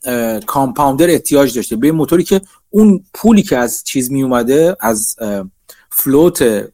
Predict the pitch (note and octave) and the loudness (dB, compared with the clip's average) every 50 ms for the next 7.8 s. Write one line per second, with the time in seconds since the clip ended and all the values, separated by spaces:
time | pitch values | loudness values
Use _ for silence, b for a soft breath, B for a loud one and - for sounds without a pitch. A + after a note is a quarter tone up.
0 | _ - D3 C3+ A2+ - C3 B2 A#2 - - D3+ - - - - C#3 A#2 A2+ D#3 | _ -8 -6 -4 0 0 0 0 0 0 -2 -2 -2 -2 -2 0 0 0 0 0
1 | D3+ D3 C#3 C3+ - - C3 A2+ G2+ A2+ A2 A2+ A2 G#2+ A2+ - _ _ _ _ | 0 0 -2 -2 -2 -6 -8 -8 -6 -6 -8 -8 -6 -6 -8 -10 _ _ _ _
2 | - C#3 D3+ D3+ D3 C#3 D#3+ F3 G3+ F#3+ F#3+ F#3+ G3 F#3 E3+ D#3 E3 D#3+ - - | -4 -2 0 2 2 4 4 4 4 4 2 2 2 4 4 4 4 4 2 0
3 | D3 B2 A#2 A#2 A#2 A2+ G#2+ A2 G#2+ A2 A#2 A#2+ A#2 - - G3+ _ _ _ _ | 0 0 0 0 -2 -2 -2 -2 0 0 0 0 0 -4 -6 -8 _ _ _ _
4 | _ - - - F3 F#3 G3 F#3+ - - - - - B2+ B2 C3 B2 C3 C3 B2+ | _ -12 -4 0 0 0 0 -2 -4 -8 -8 -4 0 0 0 2 2 2 2 4
5 | B2+ B2 A#2+ A#2+ B2+ C#3+ C3 - A#2 G2+ G2+ F#2+ G2 G#2+ G2 F#2+ F#2+ G2 G2 - | 2 2 0 2 2 2 2 2 -2 -4 -4 -6 -8 -8 -8 -8 -10 -12 -14 -16
6 | F2+ F2+ _ - _ _ _ - _ _ _ _ - D3+ D#3+ D#3 - - C3+ C#3+ | -18 -18 _ -20 _ _ _ -20 _ _ _ _ -4 -2 -2 -2 -4 0 2 2
7 | E3 - F#3+ - E3+ F3 E3 F3 E3+ - - D#3+ D3 C#3+ C#3 B2+ | 2 2 0 -2 -2 0 0 0 0 0 -4 -6 -6 -6 -6 -8